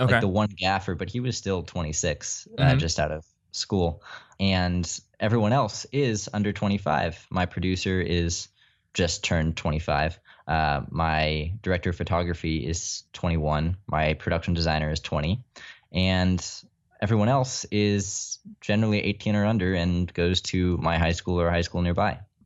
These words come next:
Speaker 1: That is awesome. So say that I am, I just have an idea to put together a film se-, or a web series like you're doing.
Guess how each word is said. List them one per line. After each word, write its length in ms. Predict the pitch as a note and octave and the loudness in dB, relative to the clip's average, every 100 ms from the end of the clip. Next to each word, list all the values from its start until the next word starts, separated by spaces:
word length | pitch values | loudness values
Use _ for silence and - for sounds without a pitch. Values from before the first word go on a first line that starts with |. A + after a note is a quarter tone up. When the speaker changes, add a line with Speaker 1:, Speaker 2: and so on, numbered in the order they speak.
| - - | -20 -2
Speaker 1:
That 160 | A#2 | 0
is 100 | A2+ | 0
awesome. 560 | G#2+ G#2 G#2 G#2+ G#2 - _ | -2 -2 -2 -2 -4 -10 _
So 400 | - C#3+ B2+ - - _ _ _ | 2 4 4 0 -8 _ _ _
say 320 | - - D#3+ E3 | -2 4 6 6
that 180 | D#3+ - | 4 6
I 160 | B2+ C3 | 6 6
am, 440 | B2 A#2 A#2 A2 _ _ _ _ _ _ - | 4 2 0 -4 _ _ _ _ _ _ -2
I 120 | B2+ | 0
just 140 | B2 | 2
have 160 | A#2 A#2+ | 2 4
an 80 | A#2+ | 4
idea 380 | A2+ A2 G#2 F#2+ | 2 0 -2 -6
to 100 | G#2+ | -6
put 160 | B2 | -6
together 480 | G2+ A2+ G#2+ G#2+ G#2 - | -2 -2 0 -2 -4 -8
a 80 | |
film 260 | A2 A2 G#2+ | -6 -6 -4
se-, 140 | - - | -4 -2
or 80 | |
a 60 | G#2+ | -2
web 180 | G#2+ G2+ | -2 -4
series 220 | G#2 G#2 | -6 -8
like 120 | G#2+ | -8
you're 120 | A2 | -10
doing. 300 | G#2+ - - | -10 -10 -14